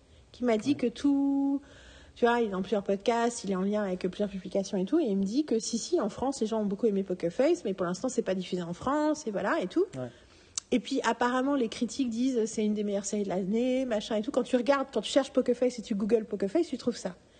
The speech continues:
Speaker 1: Mais je dis, comment ça se fait que j'ai vu deux cent cinquante milliards clips de Wednesday et sa putain de danse de merde ? <laughs> Pardon, mais <laughs> et,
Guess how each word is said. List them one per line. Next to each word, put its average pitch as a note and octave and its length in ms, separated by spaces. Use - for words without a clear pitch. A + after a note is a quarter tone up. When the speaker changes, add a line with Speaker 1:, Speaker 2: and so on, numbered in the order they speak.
Speaker 1:
Mais B3 160
je A3+ 60
dis, C4 200
comment F#4 300
ça F#4+ 140
se - 100
fait F4+ 100
que C4+ 80
j'ai C4 100
vu G#3+ 140
deux G3 240
cent D#4 200
cinquante C#4 380
milliards C4 380
clips C4+ 220
de A3 80
Wednesday G#3 720
et B3 60
sa G#3+ 160
putain C#4 420
de A#3+ 140
danse A#3+ 420
de G#3+ 80
merde ? G#3+ 360
<laughs> - 220
Pardon, F3+ 240
mais F3+ 240
<laughs> D4 260
et, E4 400